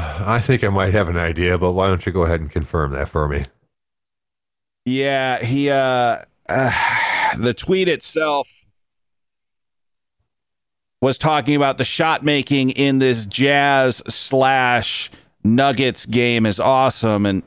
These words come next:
Speaker 2: but instead of, you know, Nuggets, he was apparently just typing quickly and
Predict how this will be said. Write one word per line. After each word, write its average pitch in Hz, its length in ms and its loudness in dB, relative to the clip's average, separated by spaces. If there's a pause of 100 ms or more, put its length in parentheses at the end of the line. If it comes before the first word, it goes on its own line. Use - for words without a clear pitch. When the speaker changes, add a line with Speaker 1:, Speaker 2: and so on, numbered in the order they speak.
(200)
Speaker 2:
but - 160 -4
instead 120 400 0
of, 101 220 -2
you 107 120 0
know, 101 240 2
Nuggets, 90 460 0
he 95 140 0
was 87 340 -2
apparently 95 500 -2
just 85 220 -6
typing 90 380 -2
quickly 87 460 -2
and 76 200 -4